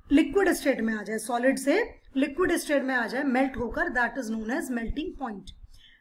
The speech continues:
सारे metals का लेकिन melting point हाई नहीं होता। Examples आपके सामने हैं, these two metals, gallium and cesium, इनका melting point बहुत कम होता है।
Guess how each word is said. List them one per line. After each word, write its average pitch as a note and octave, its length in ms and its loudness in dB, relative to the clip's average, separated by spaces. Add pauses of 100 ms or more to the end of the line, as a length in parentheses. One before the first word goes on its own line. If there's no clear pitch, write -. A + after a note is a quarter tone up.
(420)
सारे C4+ 280 6
metals F#4 360 4
का F#4 120 2
लेकिन E4+ 280 2
melting C#4 400 2
point D4 220 0
हाई B3 180 -2
नहीं B3 280 0
होता। B3+ 200 -4
Examples A#3+ 560 -4
आपके B3 260 -4
सामने A3+ 320 -6
हैं, B3 300 -12 (360)
these D#4+ 320 4
two F#4 180 -2
metals, C4 340 -2
gallium C4+ 500 2
and F4 260 -2
cesium, B3+ 360 2 (360)
इनका D#4 260 2
melting D4+ 420 2
point D#4 260 0
बहुत C4 400 -2
कम C#4+ 140 2
होता B3+ 240 -4
है। B3 220 -6